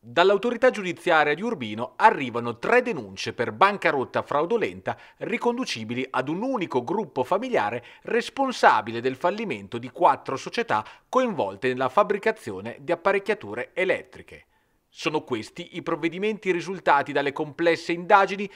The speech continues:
svolte sotto la direzione della Procura della Repubblica di Urbino, dal Nucleo di Polizia Economico-Finanziaria della Guardia Finanza di Pesaro, dalla Compagnia di Urbino e dalla Sezione di Polizia Giudiziaria in Procura.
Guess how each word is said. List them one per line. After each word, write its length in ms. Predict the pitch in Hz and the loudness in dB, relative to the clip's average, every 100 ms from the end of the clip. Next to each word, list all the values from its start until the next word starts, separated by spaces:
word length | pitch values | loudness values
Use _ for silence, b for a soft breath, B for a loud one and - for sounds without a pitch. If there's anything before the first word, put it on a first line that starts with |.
| B | B
svolte 560 | - 127 151 202 202 185 | -16 -4 4 4 4 -2
sotto 380 | - 190 190 170 | 0 -2 -2 -2
la 80 | 156 | -2
direzione 640 | 175 165 - 165 156 143 | 0 -2 -2 -2 -2 0
della 180 | 135 131 | 0 0
Procura 420 | 135 131 156 131 | -2 -4 -2 0
della 200 | 127 123 | 0 0
Repubblica 480 | 120 143 127 123 139 | -2 -6 -6 -4 -4
di 80 | |
Urbino, 440 | 220 196 110 113 - B B | -4 -4 -6 -6 -10 B B
dal 300 | 127 156 170 | -2 0 0
Nucleo 320 | 208 233 226 170 | -2 0 0 -2
di 120 | 156 | -6
Polizia 380 | 165 151 - 160 | -6 -6 -4 -2
Economico-Finanziaria 1080 | 147 147 143 139 147 139 135 - 147 139 123 | 0 -2 -2 -8 -6 -6 -6 0 4 4 2
della 200 | 123 120 | 0 2
Guardia 320 | 131 123 117 | 2 2 -2
Finanza 340 | 127 123 117 | -4 -4 -4
di 140 | 175 - | -4 -2
Pesaro, 420 | 117 104 113 - B B | -2 0 -4 -4 B B
dalla 260 | 160 220 196 | 2 4 4
Compagnia 400 | 160 147 156 170 | 0 -2 -2 -2
di 80 | |
Urbino 420 | 226 135 107 117 - | -4 -6 -6 -8 -4
e 60 | 143 | -2
dalla 200 | 143 135 | -2 -2
Sezione 540 | 214 - 110 101 113 | -4 -6 -8 -8 -10
di 140 | 135 143 | -10 -8
Polizia 400 | 175 151 120 104 | -8 -6 -6 -6
Giudiziaria 580 | 165 175 - 95 92 | -8 -12 -10 -10 -8
in 80 | 120 | -8
Procura. 500 | - 147 131 90 82 | -6 -6 -6 -10 -12